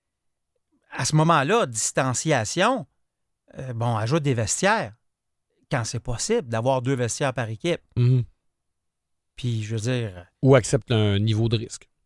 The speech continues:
Speaker 1: Euh, oui. Absolument. Puis la visière fait partie d'une mesure de sécurité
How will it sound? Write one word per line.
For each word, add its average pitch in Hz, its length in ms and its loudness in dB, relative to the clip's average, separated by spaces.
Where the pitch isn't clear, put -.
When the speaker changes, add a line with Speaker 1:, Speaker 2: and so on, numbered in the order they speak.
Speaker 1:
Euh, - 60 0
oui. 156 340 2
Absolument. 143 400 0
Puis 170 280 -4
la 151 140 4
visière 160 540 2
fait 151 240 -2
partie 175 500 -2
d'une 151 220 2
mesure 147 240 2
de 147 140 0
sécurité 151 580 -2